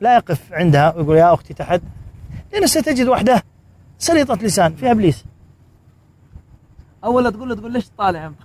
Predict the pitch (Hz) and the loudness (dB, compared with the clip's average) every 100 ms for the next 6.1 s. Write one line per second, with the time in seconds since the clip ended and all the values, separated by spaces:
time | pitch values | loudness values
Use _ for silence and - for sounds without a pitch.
0 | 285 294 302 233 - 175 196 294 233 _ | -2 2 2 0 0 0 2 2 2 _
1 | - _ - 269 262 311 285 302 285 262 | -20 _ -8 -2 2 2 2 0 2 0
2 | 254 262 269 214 294 269 247 220 208 - | 2 0 -2 0 2 2 4 4 4 2
3 | _ - 226 339 277 196 233 233 233 180 | _ -6 -4 2 4 4 4 4 2 2
4 | 190 175 190 - 156 147 - - - - | 4 4 2 0 2 2 0 -10 -20 -20
5 | - - - _ 226 - 294 214 156 139 | -20 -20 -20 _ -12 -2 2 2 2 -4
6 | 156 | -6